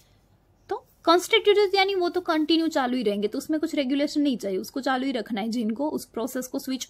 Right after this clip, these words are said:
ऑन ही रखना है। ठीक है, इसमें वर्ड यूज होता है स्विच on and off। तो जैसे कि हम लोग लाइट्स वगैरह on करते ऑफ करते, सेम भी जीन्स भी स्विच on and off होते रहते हैं। ठीक है, तो कॉन्स्टिट्यूटिव मीन्स वो कंटिन्यूअस on ही रहता है, तो उसमें on off का रेगुलेशन नहीं चाहिए। But इधर नॉन कॉन्स्टिट्यूटिव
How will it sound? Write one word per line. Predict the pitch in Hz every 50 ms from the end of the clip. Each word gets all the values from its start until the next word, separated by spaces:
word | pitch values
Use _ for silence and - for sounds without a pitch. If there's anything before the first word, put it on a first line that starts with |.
| _ -
ऑन | 262 277 269
ही | 214 277 269
रखना | 220 - - 226 208
है। | 175 196
ठीक | - 320 330
है, | 415
इसमें | 392 - - 359 330
वर्ड | 285 285 262 240
यूज | 254 269 285 -
होता | 262 233 233
है | 240
स्विच | 240 - 254 220 -
on | 240 226 220 226 226
and | 214 202
off। | 170 - - - _ _ _ _ _ _ _ - _ _ _ _ -
तो | 359
जैसे | 320 294 311 294 294 277
कि | 247 277
हम | 262 262
लोग | 262 247 262
लाइट्स | 247 240 247 247 -
वगैरह | 262 233 240 240 247 - -
on | 247 240 240 220
करते | 233 226 220 233
ऑफ | 233 220 220 - -
करते, | 220 208 - 214
सेम | - - 294 294 320 302
भी | 320 349 381 349
जीन्स | 247 262 269 269 277 -
भी | 277 285
स्विच | 285 - 269 262 - - - -
on | 247 254 254 262
and | 254 240
off | 220 233 - - -
होते | 220 202 - 240
रहते | 214 196 208 202 -
हैं। | 208 - - _ _ _ _ _ _ _ _
ठीक | 349 339 480
है, | 508 508 _ _ _ _ _ -
तो | 370 480 - - - - - - _ _ _ _
कॉन्स्टिट्यूटिव | 285 302 311 - 381 403 403 403 370 415 403
मीन्स | 403 403 392 - 392
वो | 392
कंटिन्यूअस | 381 370 370 359 370 359 370 370 349 -
on | 359 339 320
ही | 330 320
रहता | 285 247 - - 190
है, | 185
तो | - 262
उसमें | 269 - 294 320 339 339 339 _ - 262
on | 269 294 302
off | 302 311 311
का | - 320 320
रेगुलेशन | 311 285 254 233 277 277 285 285 - 302 294
नहीं | 277 285 269 214
चाहिए। | - 226 208 196 202 214
But | 214 254 277 -
इधर | 269 247 240 330 427 440 339
नॉन | 285 262 277 294 294
कॉन्स्टिट्यूटिव | 311 302 302 302 311 277 294 302 269 339 427 -